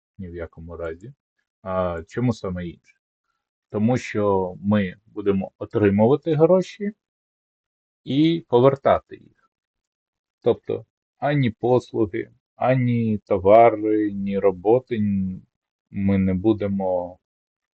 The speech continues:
отримувати від, е, цього контрагента або йому надавати. Лише по цьому договору, договіру, лише тільки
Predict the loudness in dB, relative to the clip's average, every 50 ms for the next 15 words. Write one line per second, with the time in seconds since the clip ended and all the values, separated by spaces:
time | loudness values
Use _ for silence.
0 | _ _ -12 -12 -8 -4 2 4 4 4 4 4 4 4 2 0 -2 -6 -6 -6
1 | -6 -8 -8 _ -8 -4 0 0 2 0 0 -2 -8 -8 -8 -6 -4 -6 -6 -6
2 | -10 -14 -10 -2 -2 0 0 0 -2 -6 -6 -12 _ -20 -20 _ -12 -12 -12 -6
3 | 0 0 2 2 2 2 2 0 -2 -4 -8 -14 -20 _ -20 -20 _ _ _ _
4 | _ _ _ _ -12 -8 -8 -8 -8 -10 -6 0 2 2 4 2 0 -2 _ _
5 | _ _ _ _ _ -12 -12 -12 -10 -8 -8 -8 -8 -8 -8 -8 -4 -4 -4 -4
6 | -4 -6 -10 -12 -18 _ -14 -12 -12 -12 -12 -14 -14 -16 -16 -16 _ _ _ -12
7 | -12 -12 -12 -10 -2 0 4 4 4 2 0 _ _ -8 -4 -2 -2 -2 -2 -4
8 | -8 -10 -10 -10